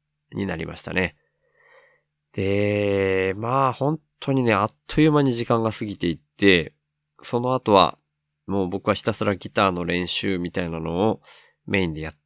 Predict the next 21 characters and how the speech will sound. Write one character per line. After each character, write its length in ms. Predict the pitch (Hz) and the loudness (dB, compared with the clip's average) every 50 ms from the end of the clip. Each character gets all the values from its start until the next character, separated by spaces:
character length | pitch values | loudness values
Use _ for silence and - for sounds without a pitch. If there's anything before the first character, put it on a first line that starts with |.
| _ _ | _ _
て 120 | - 110 - | -6 -4 0
た 160 | - 98 87 | 2 2 2
ん 100 | 80 76 | 0 -4
で 80 | 76 76 | -8 -10
す 140 | - - - | -12 -10 -10
け 100 | 90 76 | -8 -2
ど、 440 | - 101 107 107 98 85 73 - _ _ _ _ _ _ _ _ _ | 2 4 4 4 4 2 0 -4 _ _ _ _ _ _ _ _ _
十 240 | - - 110 107 101 | -14 -8 -6 -6 -4
月 260 | 104 98 - - 120 | -6 -6 -6 -6 -6
一 100 | 104 - | -6 -6
日 160 | 110 - - | -8 -8 -6
の 100 | 104 98 | -4 -2
夜 200 | 95 110 120 120 | 0 0 0 0
八 360 | 98 104 104 - - 127 123 | -4 -4 -10 -8 -8 -8 -8
時 180 | 127 127 131 127 | -6 -6 -4 -2
ぐ 80 | 135 | 0
ら 120 | 139 143 139 | 2 2 2
い 100 | 131 120 | 2 0
か 160 | - 120 113 | 0 -2 0
ら 100 | 113 113 | 0 2
は、 380 | 117 123 143 151 156 151 147 | 2 4 4 6 4 4 2